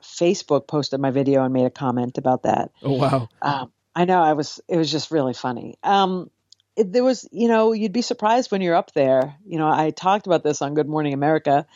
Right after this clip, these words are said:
Speaker 1: I remember. Um, you know, when, when you're intimate with someone, you are pretty close to them.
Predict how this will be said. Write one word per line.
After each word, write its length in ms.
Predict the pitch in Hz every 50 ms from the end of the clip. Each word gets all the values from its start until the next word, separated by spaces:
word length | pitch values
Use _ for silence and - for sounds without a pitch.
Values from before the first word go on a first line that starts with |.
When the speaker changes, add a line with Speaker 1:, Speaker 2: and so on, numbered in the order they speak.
| - - - - _ _ _
Speaker 1:
I 140 | - 143 143
remember. 500 | 135 131 131 127 127 123 135 139 - - -
Um, 480 | - 143 143 139 135 131 131 123 - - _ _ _ _ _ _ -
you 100 | - 214
know, 120 | 214 202 202
when, 220 | 202 202 196 - - _ _ _
when 340 | - - - 180 202 208 185
you're 140 | 185 185 190
intimate 400 | 233 285 - 440 349 190 143 -
with 100 | 139 139
someone, 380 | - - 147 143 143 139 135 143
you 220 | 151 160 165 151
are 500 | 104 139 143 139 135 135 127 131 - - - _ _ _
pretty 280 | - - 240 262 311 302
close 320 | - - 175 196 185 -
to 120 | - 123
them. 340 | 101 - - - - - 147